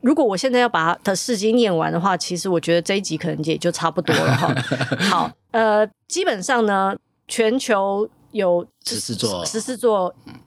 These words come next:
Speaker 1: 八，是八千公尺的高峰嘛？
Speaker 2: 对。
Speaker 1: 你已经爬了几座了？
Speaker 2: 爬了八座。
Speaker 1: 爬了八座。
Speaker 2: 嗯。
Speaker 1: 然后今年的七月二十七号，刚刚无氧成功登顶全球第二高峰K two。
Speaker 2: 对。
Speaker 1: 因为之前其实你曾经去过，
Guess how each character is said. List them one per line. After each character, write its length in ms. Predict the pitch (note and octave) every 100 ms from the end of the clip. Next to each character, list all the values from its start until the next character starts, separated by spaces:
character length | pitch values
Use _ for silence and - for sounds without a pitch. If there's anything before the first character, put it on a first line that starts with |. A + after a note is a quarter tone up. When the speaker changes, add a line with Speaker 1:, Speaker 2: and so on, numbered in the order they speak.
| _
Speaker 1:
八， 100 | G#3
是 100 | -
八 140 | A3+
千 140 | A3+ A3
公 160 | G3+
尺 100 | G3+
的 80 | -
高 160 | C#3 D3
峰 200 | - C#3
嘛？ 120 | C#3+
Speaker 2:
对。 220 | C#3 B2 - -
Speaker 1:
你 100 | G#3+
已 40 |
经 120 | G3 A3
爬 140 | F3+
了 80 | D#3+
几 140 | D#3+
座 240 | D3 D#3+ -
了？ 100 | -
Speaker 2:
爬 120 | F#2+
了 100 | G2
八 200 | G2 F2+
座。 340 | F#2 G2 - -
Speaker 1:
爬 200 | - D#3+
了 60 | G3
八 200 | E3 E3
座。 200 | - -
Speaker 2:
嗯。 120 | C3+ - -
Speaker 1:
然 100 | F#3+
后 60 | A3
今 280 | - D4
年 200 | D4 F#3+
的 80 | F3+
七 200 | F3+ -
月 100 | B3
二 120 | A#3+
十 80 | G#3+
七 240 | F3 - G#3
号， 180 | G#3
刚 240 | F3+ G3+ A3
刚 280 | G3 G#3 G#3+ _ _ -
无 220 | F#3+ G3+ A#3
氧 260 | G#3 D3+
成 260 | - F3+ F3+
功 220 | G3+ G#3
登 260 | G#3 G3 G3+
顶 200 | E3+ D3+
全 220 | - E3+
球 200 | F3+ E3
第 240 | G#3 F#3
二 100 | F3
高 200 | D#3 E3
峰 240 | D#3+ D#3+ D#3
K 220 | D#3+ D3+
two。 200 | - D#3 - _
Speaker 2:
对。 220 | - C#2+ -
Speaker 1:
因 60 | C#4+
为 20 |
之 160 | - E4
前 160 | B3
其 140 | F#3+ F#3+
实 80 | G#3+
你 120 | E3+
曾 200 | D3+ D#3+
经 160 | E3+
去 260 | F3+ - F3
过， 300 | D3+ D#3+ -